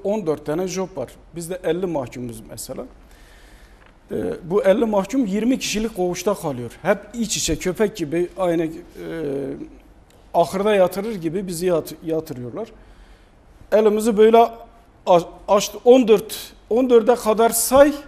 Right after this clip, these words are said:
üç adım öne çık." diyor. On dört tane job var. Fazla olmadığı için on dörder, on dörder bizi dövüyorlar. Sayıyoruz sağdan sola. Bir, iki, üç, on dört son diyoruz. Üç adım öne çıkıyorsun. Avuçlarını açıyorsun.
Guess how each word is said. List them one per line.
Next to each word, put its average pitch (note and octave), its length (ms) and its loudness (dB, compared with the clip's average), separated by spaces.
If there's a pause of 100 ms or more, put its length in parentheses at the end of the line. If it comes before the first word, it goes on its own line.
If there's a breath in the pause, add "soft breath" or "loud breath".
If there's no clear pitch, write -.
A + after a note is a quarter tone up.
(800)
üç B3+ 200 0
adım A#3+ 300 6
öne A3+ 240 4
çık." - 300 -4
diyor. B2+ 280 -8
On F#3+ 200 2
dört F#3 180 0
tane F#3+ 180 2
job F3 320 -2
var. C#3+ 120 0
Fazla D3 320 -2
olmadığı F3+ 400 0
için B3 200 -6
on G#3+ 260 -2
dörder, F#3 300 2
on F3 280 0
dörder D3 360 0
bizi B2 300 -10
dövüyorlar. A2 440 -10 (500 soft breath)
Sayıyoruz A#3+ 680 4
sağdan D#3+ 360 0
sola. F3 440 -4
Bir, A3+ 120 0
iki, - 260 -6
üç, A3+ 380 -6 (360)
on C4 240 10
dört B3 240 6
son B3+ 540 2 (140)
diyoruz. G3 380 -2
Üç G#3+ 180 -4
adım G#3 260 4
öne G3+ 200 2
çıkıyorsun. G3 600 -8 (840 soft breath)
Avuçlarını G#3+ 680 4
açıyorsun. G#3+ 560 -2